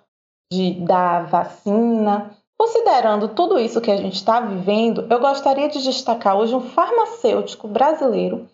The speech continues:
baiano, que enfrentou duas epidemias de varíola, uma no final do século dezenove e outra no início do século vinte. Esse farmacêutico é o Rodolfo Marcos Teófilo.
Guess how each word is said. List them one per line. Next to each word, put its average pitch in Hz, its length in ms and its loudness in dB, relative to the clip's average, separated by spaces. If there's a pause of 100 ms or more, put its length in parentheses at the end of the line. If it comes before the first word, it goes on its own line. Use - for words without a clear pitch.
(600)
baiano, 269 840 0 (560)
que 403 120 0
enfrentou 285 1200 2
duas 359 340 2
epidemias 294 800 0
de 269 80 0
varíola, 190 760 0 (240)
uma 453 180 2
no 370 100 2
final 208 360 0
do 185 60 -6
século 180 520 -2
dezenove 208 720 0 (380)
e 392 60 0
outra 294 260 2
no 294 80 0
início 269 340 -2
do 277 100 -4
século 302 600 0
vinte. 254 560 -2 (500)
Esse 262 200 0
farmacêutico 254 920 0
é 240 60 4
o 240 100 -2
Rodolfo 254 600 2
Marcos 262 560 -2
Teófilo. 202 840 0